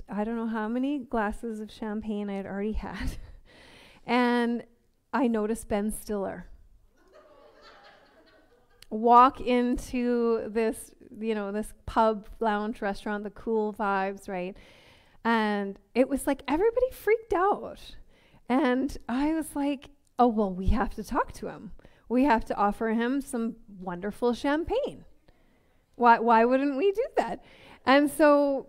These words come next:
you know, gorgeous, lovely, funny Ben Stiller, he was, you know, he came in and, and, uh, and I just, I went right up to him like, "Oh my gosh, I'm a huge fan. We're pouring this amazing, like, bubble in the back room.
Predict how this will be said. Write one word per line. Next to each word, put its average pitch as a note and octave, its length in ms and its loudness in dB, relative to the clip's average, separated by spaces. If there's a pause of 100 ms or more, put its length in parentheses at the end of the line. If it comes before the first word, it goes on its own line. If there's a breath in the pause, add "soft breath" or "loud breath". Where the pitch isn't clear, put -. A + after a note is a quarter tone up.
you A#3+ 140 2
know, A#3+ 160 0
gorgeous, B3 600 0
lovely, A3+ 480 0
funny G#3+ 460 -2
Ben G#3 320 -4
Stiller, A#3 580 0 (400 soft breath)
he B3 520 0
was, G#3+ 520 0
you A3+ 140 -2
know, G#3+ 80 -4
he A3 160 -4
came A3+ 360 0
in G#3 260 -4
and, F#3+ 260 -8
and, G3 480 -6
uh, F#3+ 440 -4
and G#3 180 -4
I G3+ 80 -2
just, G#3+ 260 -8
I G#3+ 80 -4
went G#3+ 180 -4
right A3 140 -2
up F4+ 100 -2
to E4 80 -6
him G#3+ 200 -4
like, G3 340 -4
"Oh A3 60 -6
my A#3+ 200 -4
gosh, G4 340 -4
I'm G#3 120 -8
a F#3+ 40 -8
huge F3 320 -12 (100)
fan. D#4 460 0 (400 loud breath)
We're G#3+ 120 -4
pouring A3 400 -4
this G3+ 180 -10
amazing, G#3+ 720 -2
like, F3+ 260 -4 (360)
bubble D4 340 2
in C#4 140 2
the C#4 80 0
back C4 420 -2
room. B3+ 520 -2